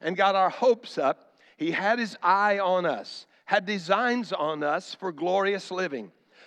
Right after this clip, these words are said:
Part of the overall purpose he's working out in everything and everyone. In a recent survey, Barna found that seventy-five percent of people said, "I'm looking for a meaningful purpose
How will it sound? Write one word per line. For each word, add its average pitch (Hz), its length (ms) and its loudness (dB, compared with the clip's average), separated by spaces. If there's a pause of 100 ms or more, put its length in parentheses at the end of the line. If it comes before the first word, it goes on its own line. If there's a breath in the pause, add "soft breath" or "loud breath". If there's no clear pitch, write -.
(120)
Part 220 300 2
of 226 60 -4
the 208 180 -4
overall 240 540 4
purpose 196 540 -2
he's 156 240 -8
working 214 480 -4
out 175 340 2
in 196 200 -4 (100)
everything 196 720 -4
and 170 280 -2
everyone. 151 840 -2 (560 loud breath)
In 208 120 2
a 196 60 4
recent 208 380 -2
survey, 185 500 0
Barna 185 440 0
found 190 360 -2
that 170 120 -4
seventy-five 202 960 0
percent 180 540 -6 (100)
of 160 200 -10
people 202 380 -6
said, 180 260 -2
"I'm 165 260 0
looking 226 380 -4
for 180 300 -2
a 147 80 -2
meaningful 214 680 -4
purpose 185 580 -6